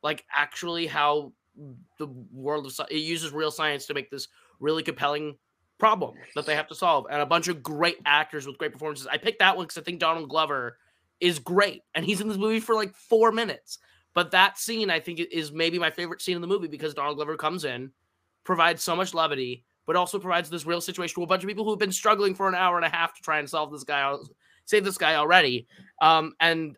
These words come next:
I think all of them are great. I think Matt Damon obviously deserves his nomination. He is the standout. He's incredible. Chastain should have been nominated too. I think she's incredible as this,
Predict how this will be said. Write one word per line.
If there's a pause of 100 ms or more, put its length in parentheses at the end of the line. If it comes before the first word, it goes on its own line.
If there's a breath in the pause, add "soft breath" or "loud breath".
I
think
all
of
them
are
great.
I
think
Matt
Damon
obviously
deserves
his
nomination. (400)
He
is
the
standout.
He's
incredible. (300 loud breath)
Chastain
should
have
been
nominated
too.
I
think
she's
incredible (300 soft breath)
as
this,